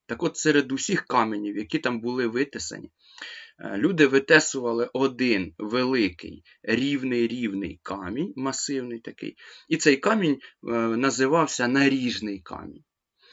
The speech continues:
І потім грузили всі ці камені, відбирали там, де більші, де менші, грузили всі ці камені, перевозили на місто будівництва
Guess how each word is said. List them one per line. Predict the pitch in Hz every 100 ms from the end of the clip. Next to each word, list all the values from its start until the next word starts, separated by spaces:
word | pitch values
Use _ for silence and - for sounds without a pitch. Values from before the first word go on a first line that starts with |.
| - -
І | 233
потім | 240 233 175
грузили | 139 180 147 143 113
всі | 104 135
ці | -
камені, | - 262 220 175 156 - _ _ _ _ _ _ - 131
відбирали | 151 143 127 147 135 117 101
там, | 107 107
де | 120
більші, | 123 208 175 - 107
де | 110
менші, | 156 185 151 -
грузили | 113 135 135 151 117
всі | 117
ці | - 170
камені, | 233 208 156 143 - - - -
перевозили | 175 165 156 151 120 113 98
на | 107
місто | 120 131 - 170
будівництва | 127 127 139 214 220 - 143